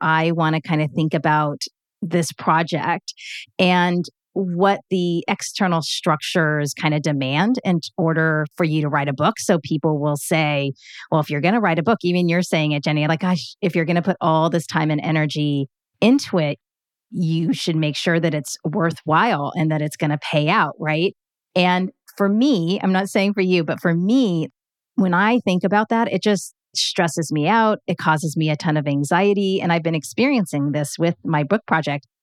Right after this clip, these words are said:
which, by the way, everybody who writes a book, <laughs> I'm a part of this book community. And I don't know about you, Jenny, you know a lot more authors than me, but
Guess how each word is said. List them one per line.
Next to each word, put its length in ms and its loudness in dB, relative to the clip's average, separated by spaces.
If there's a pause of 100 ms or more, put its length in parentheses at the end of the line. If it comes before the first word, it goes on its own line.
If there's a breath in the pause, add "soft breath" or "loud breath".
(140)
which, 180 0
by 140 4
the 80 0
way, 260 0 (140)
everybody 400 2
who 80 0
writes 240 -2
a 60 2
book, 220 0 (320)
<laughs> 300 0
I'm 240 2
a 60 -2
part 200 0
of 60 2
this 160 0
book 200 -2
community. 500 0
And 100 0
I 80 2
don't 140 2
know 60 2
about 240 0
you, 160 2
Jenny, 260 -2
you 220 -2
know 160 0
a 20 0
lot 200 0
more 160 0
authors 340 2
than 140 0
me, 180 2
but 220 0